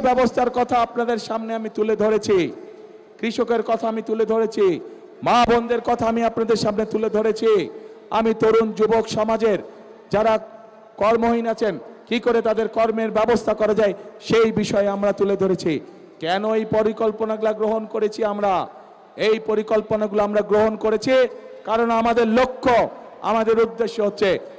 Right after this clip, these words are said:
জনগণ, এবং জনগণের ভাগ্য যদি পরিবর্তন করতে পারি আমরা, জনগণের ভাগ্য পরিবর্তন করতে পারে, তাহলেই এই দেশকে সামনের দিকে নিয়ে যেতে হবে।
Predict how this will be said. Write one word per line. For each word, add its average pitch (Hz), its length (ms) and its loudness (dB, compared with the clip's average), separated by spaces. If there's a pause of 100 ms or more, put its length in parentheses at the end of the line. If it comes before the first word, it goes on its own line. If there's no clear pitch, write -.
(280)
জনগণ, 180 840 2 (500)
এবং 190 180 0 (180)
জনগণের 226 560 0 (120)
ভাগ্য 220 260 -2 (160)
যদি 226 140 0 (100)
পরিবর্তন 233 460 -2 (100)
করতে 247 300 0
পারি 240 160 0 (120)
আমরা, 254 200 0 (800)
জনগণের 233 560 -2
ভাগ্য 226 220 0 (160)
পরিবর্তন 240 420 0 (100)
করতে 240 260 -2
পারে, 254 180 4 (540)
তাহলেই 214 420 2 (360)
এই 185 180 0 (120)
দেশকে 208 340 -2 (440)
সামনের 196 540 0
দিকে 180 280 0
নিয়ে 165 160 -2 (120)
যেতে 160 240 -2
হবে। 131 260 -2